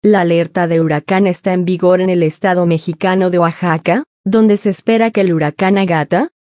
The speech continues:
que se está fortaleciendo rápidamente, toque tierra el lunes cerca de la ciudad de Mazunte. El Centro Nacional de Huracanes advierte que la tormenta podría provocar peligrosas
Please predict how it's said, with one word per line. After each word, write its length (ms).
que 200
se 180
está 300
fortaleciendo 920
rápidamente, 1080
toque 280
tierra 420
el 120
lunes 280
cerca 440
de 100
la 120
ciudad 400
de 80
Mazunte. 680
El 200
Centro 460
Nacional 560
de 100
Huracanes 560
advierte 640
que 100
la 140
tormenta 600
podría 500
provocar 760
peligrosas 920